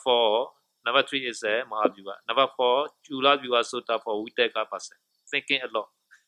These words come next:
Number five, Tuvataka Sutta, Saddha,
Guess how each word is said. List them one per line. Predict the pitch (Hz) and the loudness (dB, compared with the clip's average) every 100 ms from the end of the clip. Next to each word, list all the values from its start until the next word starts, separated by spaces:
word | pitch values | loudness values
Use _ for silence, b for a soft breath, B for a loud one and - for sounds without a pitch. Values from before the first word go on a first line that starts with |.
| _ _ _ b b b - | _ _ _ b b b -4
Number | 131 143 | 2 2
five, | - 131 123 - | 4 4 2 -2
Tuvataka | 156 147 143 131 | -2 0 2 2
Sutta, | 139 123 107 | 0 -4 -4
Saddha, | - - 165 - 107 | -2 0 2 4 2